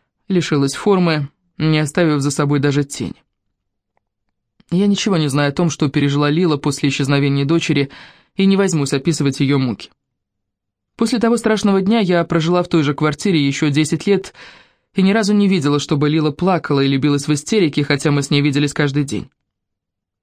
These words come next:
Сутки беспорядочно пробегав в поисках дочери, она вдруг сдалась,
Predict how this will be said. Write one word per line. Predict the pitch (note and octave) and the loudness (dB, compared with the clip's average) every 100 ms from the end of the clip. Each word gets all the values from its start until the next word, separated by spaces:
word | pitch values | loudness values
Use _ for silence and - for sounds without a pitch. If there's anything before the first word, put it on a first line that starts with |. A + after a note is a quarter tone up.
| _ _ | _ _
Сутки | - C4 - A3+ | -6 -4 0 0
беспорядочно | G#3 - G#3+ G#3+ G3+ G3 | 0 0 0 0 0 0
пробегав | F#3 F#3 F#3+ F3 E3+ | 0 0 2 0 -2
в | |
поисках | - E3+ D#3 E3 D#3 | 2 0 2 -2 0
дочери, | G3 G#3+ G3+ F#3 - - _ _ _ _ _ _ | -2 0 0 -2 -6 -20 _ _ _ _ _ _
она | F3+ F#3 | 0 2
вдруг | F3 F3+ | 2 0
сдалась, | D#3+ F3 D#3 C#3 C#3 | 2 2 2 0 -4